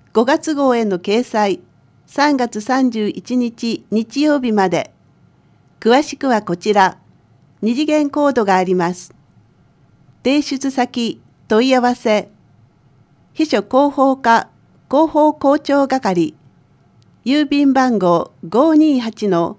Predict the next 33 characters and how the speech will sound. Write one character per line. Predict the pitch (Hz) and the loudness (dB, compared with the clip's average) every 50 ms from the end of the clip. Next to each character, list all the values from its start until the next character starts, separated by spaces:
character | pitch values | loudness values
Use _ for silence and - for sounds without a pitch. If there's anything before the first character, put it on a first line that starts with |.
| _ | _
八 | _ - 226 226 - 311 302 | _ -4 -4 -2 -2 -2 -2
五 | 311 302 285 240 185 | 0 2 2 2 2
零 | 165 175 196 220 233 | 2 2 2 0 0
二。 | 220 214 190 160 151 - - _ _ _ _ _ _ _ _ _ _ _ _ _ _ _ _ _ _ - | 0 2 0 0 0 -4 -12 _ _ _ _ _ _ _ _ _ _ _ _ _ _ _ _ _ _ -2
甲 | - 202 202 196 | 0 2 2 2
賀 | - 202 202 | 2 0 0
市 | - 240 | 0 0
水 | 220 220 233 269 - | 0 0 0 0 -2
口 | - 196 - - 302 | -4 -4 -4 -4 -4
町 | 277 - 214 202 180 | 0 0 2 2 2
水 | 180 190 202 220 226 | 2 2 0 -2 -4
口 | - 233 - - - 190 180 - - - _ - | -6 -8 -10 -6 -2 0 0 -2 -2 -6 _ -6
六 | 165 196 202 247 311 | -6 -4 -2 -2 -2
千 | 302 - 302 302 294 277 | -2 0 0 2 2 2
五 | 277 277 269 | 2 0 0
十 | 269 269 269 269 | 0 -2 -2 -2
三 | 262 269 247 254 247 247 | -2 -2 -2 0 0 0
番 | 233 233 226 208 196 | 0 0 0 0 -2
地。 | - - 170 165 - - _ _ _ _ _ _ _ _ _ _ - | -4 -4 -4 -4 -4 -6 _ _ _ _ _ _ _ _ _ _ -2
電 | 180 208 233 254 247 | 0 2 2 2 2
話、 | 240 240 226 220 - - _ _ _ _ _ _ _ _ _ _ _ _ _ _ _ - | 0 0 0 -2 -2 -6 _ _ _ _ _ _ _ _ _ _ _ _ _ _ _ -4
六 | 214 247 - 339 311 | -2 0 2 0 0
九 | 311 - 311 311 262 | 0 2 2 2 2
の | 208 185 185 180 165 - - - - | 2 2 2 2 0 -2 -6 -8 -4
二 | 202 247 294 311 302 302 | 0 2 4 4 4 4
一 | 302 302 - 196 175 | 2 0 0 0 2
零 | 170 190 220 233 233 | 2 2 2 2 0
一。 | 226 220 - - 160 170 - - - _ _ _ _ _ _ _ _ _ _ _ _ _ | -2 -6 -6 -2 -2 -2 -2 -2 -8 _ _ _ _ _ _ _ _ _ _ _ _ _
フ | - 254 | -2 0
ァ | |
ッ | 262 262 | 0 -2
ク | - - 220 | -4 -6 -6
ス、 | 202 - 175 180 180 - - | -4 -2 0 0 0 -2 -4